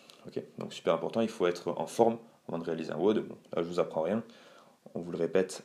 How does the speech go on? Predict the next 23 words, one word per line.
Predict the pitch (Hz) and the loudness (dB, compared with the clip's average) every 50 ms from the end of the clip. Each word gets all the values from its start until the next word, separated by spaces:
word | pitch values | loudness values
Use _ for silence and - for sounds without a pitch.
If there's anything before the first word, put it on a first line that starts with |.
| _ - | _ 4
assez, | 98 90 - - - - 104 104 107 104 - - - 87 | 4 4 4 -2 -4 0 2 2 4 2 0 -2 -2 -2
euh, | 87 85 87 - - - - | -2 0 0 -4 -6 -6 -6
quand | 85 | -6
vous | 85 85 | -6 -6
pratiquez | - - 78 - - - - - 85 | -6 -6 -6 -6 -6 -12 -4 -2 -2
à | 85 | -2
la | 87 | -2
boxe. | - - - - - - _ - _ _ _ _ _ _ _ _ _ _ _ _ _ _ _ - _ _ _ _ _ - _ _ _ _ _ - - - - - - _ _ - _ _ _ _ _ _ _ _ _ _ _ _ _ - _ - | -4 -6 -12 -14 -18 -18 _ -20 _ _ _ _ _ _ _ _ _ _ _ _ _ _ _ -20 _ _ _ _ _ -20 _ _ _ _ _ -20 -20 -20 -20 -20 -20 _ _ -20 _ _ _ _ _ _ _ _ _ _ _ _ _ -14 _ 2
Avec | 101 113 135 135 135 - | 4 6 6 4 4 0
les | 110 107 107 107 104 101 98 98 | 4 6 6 6 6 4 4 6
wod | 117 123 - - - - - - - - - - - - - - - - - - - _ - _ _ _ _ _ - | 6 6 6 4 -2 -12 -20 -20 -20 -20 -20 -20 -20 -20 -20 -20 -18 -18 -18 -18 -20 _ -20 _ _ _ _ _ -12
que | 90 | -12
nous | 87 85 | -10 -8
publierons, | - 90 87 92 92 110 127 135 | -8 -4 -2 0 2 4 4 2
vous | 123 101 95 | 2 2 0
aurez | 92 90 95 101 104 107 - - - | 0 2 4 4 4 4 4 2 0
aussi | 101 95 - - - 127 127 131 135 123 - - - - | -2 -2 -2 -4 -4 -4 -2 -2 -2 -2 -4 -4 -8 -4
une | - 104 98 | -4 -4 -2
partie | - - - - - | -2 -4 -4 -6 -12
stretching | 90 - - - 104 - - - 113 120 - - - - | -12 -10 -2 -2 -2 0 2 0 0 0 0 -2 -6 -6
à | 92 87 | -2 0
réaliser | 90 87 85 85 85 85 95 110 123 135 127 - - - | 0 0 0 0 -4 -4 -2 0 0 0 -2 -4 -8 0
ou | - 151 175 175 | 2 2 2 2